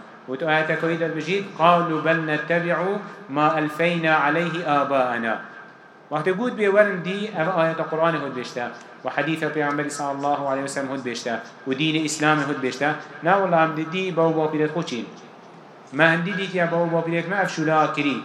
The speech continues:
یه چونه سر قبر فلان شیخی، فلان سیدی، فلان ملل. وقت بچیک نبود دا چونه سر قبر فلانی. وقت باران نتا دا چونه سر قبر فلانی. وقت پیتوی نخوشی، شیفا ببونه، نخوش ببونه،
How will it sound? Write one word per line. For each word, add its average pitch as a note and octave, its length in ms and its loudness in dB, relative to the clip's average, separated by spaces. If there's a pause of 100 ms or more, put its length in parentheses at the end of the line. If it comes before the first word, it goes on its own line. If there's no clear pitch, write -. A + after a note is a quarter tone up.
(320)
یه C3 60 -4
چونه E3 260 0
سر D#3+ 160 2
قبر D3+ 300 4
فلان D3+ 320 0
شیخی، C#3 400 -2
فلان C#3+ 280 0
سیدی، D3 400 -2
فلان C#3+ 280 -2
ملل. C3+ 300 -2 (360)
وقت D3 240 -2 (400)
بچیک E3+ 340 -2
نبود F#3+ 320 2
دا E3 100 2
چونه E3 220 0
سر E3+ 140 0
قبر D#3 300 2
فلانی. D3 520 0 (340)
وقت C3+ 200 -4
باران E3 460 2
نتا F#3 260 2
دا E3+ 100 0
چونه E3+ 180 -2
سر D#3+ 140 0
قبر D3+ 280 -2
فلانی. D3 480 0 (320)
وقت C#3+ 240 0 (1200)
پیتوی E3 420 6
نخوشی، F3 880 2
شیفا F#3 420 -2
ببونه، E3+ 320 -2
نخوش F3 380 -2
ببونه، F3 360 0